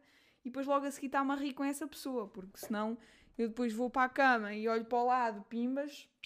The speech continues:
fico logo cheinha de medo, penso que está ali alguém. Ou então tenho de andar pela casa toda com as luzes acesas, porque senão não, não dá para lidar. Ahm, no outro dia fui a um casamento.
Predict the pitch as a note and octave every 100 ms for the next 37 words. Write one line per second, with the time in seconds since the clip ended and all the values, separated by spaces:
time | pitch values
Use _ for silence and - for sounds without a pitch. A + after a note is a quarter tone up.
0 | - A#3 A3+ A#3 A3 - A3+ A3+ A3 A3+
1 | G#3+ A3 G#3+ - A3 G3+ G#3 G3 G3 G3+
2 | A#3 C#4+ - _ _ _ _ _ _ _
3 | - A3+ A3+ A#3 A3+ A#3 A#3+ A#3 A#3 A#3
4 | A3+ A#3+ B3 A#3 B3 A3 A3 A3 G#3+ G#3+
5 | G3+ A3 A3 A#3+ A#3+ C4 - A#3 G3+ -
6 | G#3+ G#3+ A3+ A#3 A#3 A#3 A#3+ A#3+ A#3+ A#3+
7 | B3 C4 B3+ G3+ G#3 _ _ _ _ _
8 | _ _ - - - - - - - -
9 | - - _ _ _ _ - D4 C#4+ C#4
10 | C4+ C#4 C4+ C#4 C#4 C#4 C#4 - _ _
11 | _ _ _ - C#4+ D#4 D#4 C#4 C#4+ C#4+
12 | C#4 C4 C4+ B3+ A3+ A3+ A#3